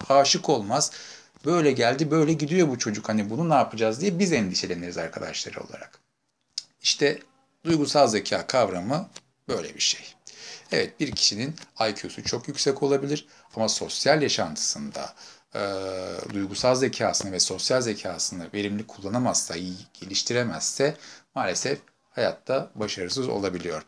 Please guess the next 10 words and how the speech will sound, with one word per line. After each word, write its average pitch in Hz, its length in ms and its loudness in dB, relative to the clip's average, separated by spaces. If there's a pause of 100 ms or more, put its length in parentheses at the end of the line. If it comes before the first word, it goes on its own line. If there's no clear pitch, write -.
(460)
Ben 190 100 6
şimdi 180 220 4
kitaptan 165 460 4
ilginizi 135 500 2
çekeceğini 113 420 0
umduğum 117 360 -2
bir 98 200 -6
bölüm 104 240 2
okuyacağım. 104 580 -4 (440)
Ee, 107 60 -2